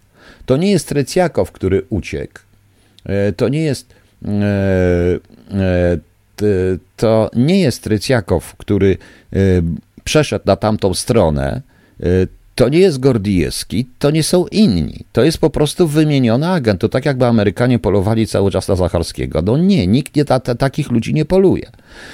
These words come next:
E, sprawa z gru zaskoczyła Putina, sprawa ze Skripalem zaskoczyła Putina niesamowicie i to była próba właśnie przez gru, e, w jakiś sposób osłabienia Putina i osłabienia jego służb.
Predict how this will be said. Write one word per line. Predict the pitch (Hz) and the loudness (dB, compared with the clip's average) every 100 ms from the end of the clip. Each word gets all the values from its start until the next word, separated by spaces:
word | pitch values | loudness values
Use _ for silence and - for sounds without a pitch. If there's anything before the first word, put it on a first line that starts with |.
| - - - | -20 -10 2
E, | 104 101 104 78 | 4 4 4 2
sprawa | - - 196 226 | -2 2 4 4
z | 165 | 2
gru | 139 131 98 73 80 117 - 98 | 2 2 4 2 -2 -4 -8 -2
zaskoczyła | 117 131 - 156 - 190 151 | 2 0 0 -4 0 0 2
Putina, | - 131 151 135 127 | 0 -2 0 0 0
sprawa | - 180 156 | 2 2 2
ze | 139 | 0
Skripalem | - 143 151 151 139 | -2 -2 0 2 2
zaskoczyła | 131 - 120 - 151 | 0 -2 -4 0 0
Putina | 127 139 127 135 | 0 -2 0 0
niesamowicie | 135 147 170 165 143 95 - - - 139 _ _ - - _ - | 0 0 0 2 0 -2 -6 -6 -6 -6 _ _ -20 -20 _ -2
i | 139 147 - _ - | 0 0 -2 _ 0
to | 247 220 | 2 4
była | 208 180 127 | 4 2 0
próba | - 202 151 82 | 6 6 6 2
właśnie | 71 104 117 - 98 | 2 2 2 0 -6
przez | - 110 101 | -2 -2 -2
gru, | 104 104 76 85 - _ _ _ _ _ _ - - - - | 2 2 2 -2 -8 _ _ _ _ _ _ -20 -20 -12 0
e, | 120 131 - | 2 4 0
w | 104 | 2
jakiś | 151 170 160 | 2 2 -2
sposób | - 160 175 - | 0 0 0 0
osłabienia | 143 - 170 170 139 98 | -4 0 2 4 4 2
Putina | 95 87 120 139 | 0 0 2 2
i | 143 | 2
osłabienia | 135 - 131 120 131 135 | 0 0 0 2 2 2
jego | 139 135 | 2 0
służb. | 151 - 147 - - | -2 -2 -2 -4 -10